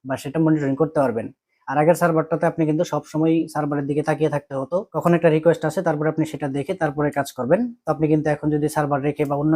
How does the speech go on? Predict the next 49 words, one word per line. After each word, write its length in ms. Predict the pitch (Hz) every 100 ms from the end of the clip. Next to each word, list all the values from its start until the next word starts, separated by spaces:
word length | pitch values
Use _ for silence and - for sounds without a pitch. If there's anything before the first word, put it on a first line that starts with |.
| 156
কাজ 100 | 151 -
করেন, 160 | 143 170 - _ _
আপনি 100 | 135 151
যদি 120 | 143 147
ফোনটা 200 | 147 147
সাইডে 180 | 143 143 147
রেখেও 180 | 147 151
কাজ 100 | 151 -
করেন, 140 | 156 175
তারপরে 240 | 147 139 139
যখন 140 | 139 147
নোটিফিকেশন 420 | 151 156 151 147 139
আসবে 160 | 135 165
তখন 140 | 165 143
আপনি 100 | 139 147
বুঝতে 180 | 156 - 131
পারবেন 200 | 123 208 269 _ _ _ _ -
যে 40 | 151
আপনার 220 | - 151 143 - _ _ _
কোনো 100 | 147 147
একটা 120 | 151 147
সার্ভারে 300 | 143 143 139
কেউ 100 | 143 143
একটা 120 | 143
ড্রাইভ 140 | 139 131
হিট 100 | 139 -
করেছে 200 | 147 147 160
বা 60 | 147
কোনো 100 | 143
একটা 140 | 139 - 139
লেনদেন 280 | 147 143 135
হচ্ছে। 200 | 131 - 220 233 -
তো 40 | 151
সেক্ষেত্রে 260 | 151 147 151
আপনি 100 | 151
এটা 100 | 139 131
দেখে 180 | 139 165 196
সাথে 160 | 156 139
সাথে 140 | 139 139
কিন্তু 140 | 156 -
সেই 100 | 151
কাজটা 220 | 151 - 143
করতে 160 | 156 147
পারবেন। 200 | 135 202 269 _ _ _ 143
এর 80 | -
পাশাপাশি 380 | 160 160 151 151 147
সময়টাতে 300 | 156 151 156
আপনি 100 | 156
অন্য 100 | 160